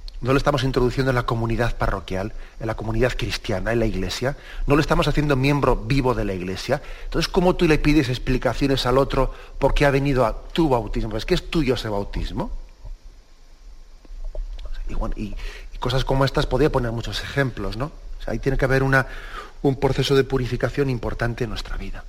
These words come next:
¿no? Bueno, pues tened, eh, fijaros en ese, en ese aspecto, por lo tanto, que, mm, que es un reto, ¿eh? Yo, es un reto y, claro, la introducción general,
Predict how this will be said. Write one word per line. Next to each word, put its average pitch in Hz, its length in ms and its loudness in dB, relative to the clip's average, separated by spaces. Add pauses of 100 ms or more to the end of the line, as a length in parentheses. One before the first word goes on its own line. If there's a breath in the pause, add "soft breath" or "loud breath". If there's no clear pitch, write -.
¿no? 139 100 -8 (1700 loud breath)
Bueno, - 260 -8
pues - 160 -8
tened, 127 400 2
eh, 120 300 -2
fijaros 117 380 -2
en 120 100 -2
ese, 113 320 0
en 110 80 0
ese 113 140 -2
aspecto, - 460 -2
por 110 100 -2
lo 113 80 0
tanto, 120 360 0
que, 120 260 2 (500 loud breath)
mm, 113 420 -6 (1080)
que 185 100 4
es 175 100 2
un 120 120 2
reto, 92 440 2
¿eh? 151 280 -2
Yo, 117 180 -4
es 107 140 -8
un 117 100 -2
reto 131 320 2
y, 151 80 2
claro, 123 240 2
la 92 80 -4
introducción 98 540 -4
general, 143 480 2